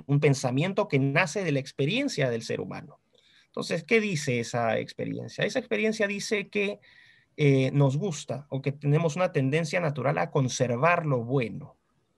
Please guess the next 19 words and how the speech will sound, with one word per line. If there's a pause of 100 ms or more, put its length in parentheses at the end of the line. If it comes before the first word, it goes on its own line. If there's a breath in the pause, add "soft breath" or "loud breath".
(360)
de
nuestras
vidas.
Ese
es
el
principio,
a
conservar
las
cosas
buenas
de
nuestras
vidas, (360 soft breath)
a
cambiar
las
malas